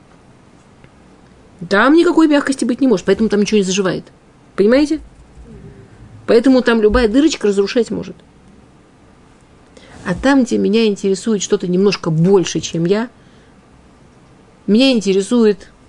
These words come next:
не знаю, отношения с ребенком, или рост ребенка, или развитие ребенка немножко больше, чем хорошая я или нехорошая.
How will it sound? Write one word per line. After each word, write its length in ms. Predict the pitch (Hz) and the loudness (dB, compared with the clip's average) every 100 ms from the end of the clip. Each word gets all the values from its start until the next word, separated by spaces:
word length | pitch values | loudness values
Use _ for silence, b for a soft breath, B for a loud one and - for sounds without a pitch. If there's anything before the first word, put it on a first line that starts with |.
| - | -20
не 300 | 165 156 180 | -18 -8 -2
знаю, 120 | 170 | 0
отношения 540 | 151 180 175 220 208 196 | 0 0 0 2 2 0
с 100 | 185 | 0
ребенком, 500 | 180 196 180 170 170 | 2 2 0 -2 0
или 80 | 175 | 2
рост 300 | 196 190 185 | 2 0 -4
ребенка, 340 | 175 180 170 | -2 -2 -2
или 60 | 165 | -4
развитие 360 | 165 196 170 | -2 -4 -2
ребенка 260 | 175 190 170 | 0 0 0
немножко 380 | 170 190 - 160 | 0 0 -2 0
больше, 420 | 170 185 170 165 | 4 4 4 -2
чем 320 | - 160 160 B B | -4 -6 -6 B B
хорошая 420 | - 151 156 160 | -8 -4 -4 -2
я 120 | 156 160 | 0 0
или 100 | 175 | 0
нехорошая. 560 | 180 160 160 - 175 | -2 -2 -4 -4 -8